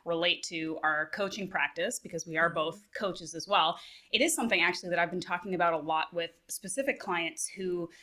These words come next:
Speaker 1: and, you know, it also relates to, I've been writing a little bit about things like inflammation and, like, chronic stress and how that can impact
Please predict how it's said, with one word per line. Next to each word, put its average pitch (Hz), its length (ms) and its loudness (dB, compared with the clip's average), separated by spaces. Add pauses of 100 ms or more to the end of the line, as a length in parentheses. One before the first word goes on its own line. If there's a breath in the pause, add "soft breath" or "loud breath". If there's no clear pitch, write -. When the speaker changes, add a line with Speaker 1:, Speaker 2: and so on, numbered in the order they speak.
(320 loud breath)
Speaker 1:
and, 240 100 8
you 233 60 10
know, 226 80 6
it - 100 6
also 240 240 6
relates 196 420 4
to, 185 340 -4
I've 175 160 -2
been 170 340 -2
writing 233 340 6
a 240 60 4
little 220 160 2
bit 208 280 2
about 185 280 6
things 190 180 -2
like 180 160 -10
inflammation 185 960 -2
and, 170 200 -6
like, 160 340 0
chronic 185 380 0
stress 175 420 -2
and 185 80 -12
how 180 140 -2
that 165 180 2
can - 140 -12
impact 165 640 -6